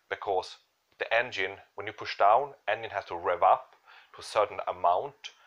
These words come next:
for the flow to make the turbo really sucking in air.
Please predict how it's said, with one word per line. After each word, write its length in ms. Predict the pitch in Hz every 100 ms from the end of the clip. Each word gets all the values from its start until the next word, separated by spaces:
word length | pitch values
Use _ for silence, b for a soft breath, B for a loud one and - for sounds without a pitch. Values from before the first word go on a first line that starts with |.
| b b -
for 120 | 90
the 100 | 98
flow 720 | - - - 120 107 117 120 _ -
to 100 | 107
make 260 | 104 - -
the 160 | 90 85
turbo 340 | - 117 104
really 320 | 87 98 104 87
sucking 560 | - - - 101 104
in 240 | 92 87 87 -
air. 380 | 127 - -